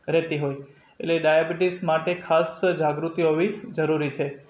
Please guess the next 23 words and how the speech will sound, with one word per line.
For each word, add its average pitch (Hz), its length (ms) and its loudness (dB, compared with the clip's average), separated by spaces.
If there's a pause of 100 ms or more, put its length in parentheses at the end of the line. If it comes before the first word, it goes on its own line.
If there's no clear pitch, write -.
(300)
ડાયાબિટીસ 170 560 2
એવો 175 220 4
રોગ 180 240 0
છે 185 200 0
કે 180 480 0 (960)
કંટ્રોલ 175 360 2
થઈ 185 160 0
શકે 190 260 0 (540)
અને 165 260 0
સારી 160 280 0
પરેજી 165 420 2
હોય 180 240 4
તો 175 300 2
એની 175 340 2
જે 180 160 -2
દવાની 165 320 2
માત્રા 160 380 2
છે 175 280 0
ઓછી 208 480 -2
બંધ 151 220 0
બી 175 120 4
થઈ 170 200 0
શકે. 143 580 -6